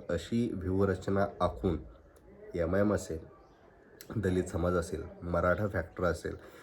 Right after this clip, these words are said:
आणि जो काही महाविकास आघाडीचा कोर मतदार आहे तो असेल, हे सगळे फॅक्टर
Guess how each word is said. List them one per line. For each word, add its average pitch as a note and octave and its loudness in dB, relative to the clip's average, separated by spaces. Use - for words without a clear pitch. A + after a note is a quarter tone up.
आणि F#2+ 4
जो A2 6
काही A#2+ 6
महाविकास G#2 8
आघाडीचा G2 4
कोर B2+ 6
मतदार F#2 6
आहे E2 -2
तो A#2 6
असेल, F2 4
हे A#2+ 4
सगळे A2 4
फॅक्टर - 2